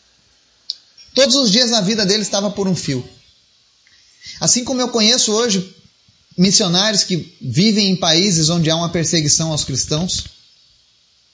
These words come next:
e todos os dias quando eles saem de casa para anunciar o evangelho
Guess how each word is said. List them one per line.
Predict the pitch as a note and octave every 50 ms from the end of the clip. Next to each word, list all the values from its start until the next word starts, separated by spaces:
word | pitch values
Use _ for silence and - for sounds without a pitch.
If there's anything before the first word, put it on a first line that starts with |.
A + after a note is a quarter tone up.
| _ _ _ _ _ _ _ _ _ _ _ _ _ _ _ _ _ _ _ _ _ _ _ _ _ _ _ _
e | - C#3+ D3 D3 D3 D3 C#3+ C#3+ C#3+ C#3+ C#3 C3+ - - - - _ _ _ _ - -
todos | B3+ C#4 C4 D4+
os | C#4+ D#4 D4+ A3+
dias | G3 B3 C#4+ C#4 -
quando | - B3+ A#3+ A#3
eles | A#3 A#3 A#3+ -
saem | - B3 A#3 A#3 A#3
de | G#3 G3+
casa | - - G3+ G3+ G3 F#3 E3 E3
para | D3+ D#3 D#3 D#3+ D#3 D3+
anunciar | D#3 E3+ F3+ F#3 D#3+ - - F3 F3 F3+ E3+
o | E3+
evangelho | E3 D3 D3+ D#3+ D3+ C#3 B2+ C3+ B2+ A#2+ A#2 A2+ A2+